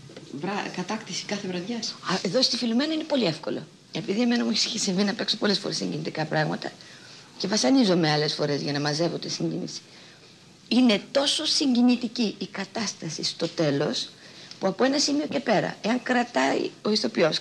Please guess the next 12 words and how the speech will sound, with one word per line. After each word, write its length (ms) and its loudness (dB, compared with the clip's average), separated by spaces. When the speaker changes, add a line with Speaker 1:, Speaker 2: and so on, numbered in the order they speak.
Speaker 2:
καλά 340 2
στο 160 -4
μυαλό 360 2
του, 100 -18
πρώτον 320 2
να 80 4
είσαι 180 2
πάντα, 420 0
να 100 2
μην 280 4
είσαι 220 0
ποτέ 360 -4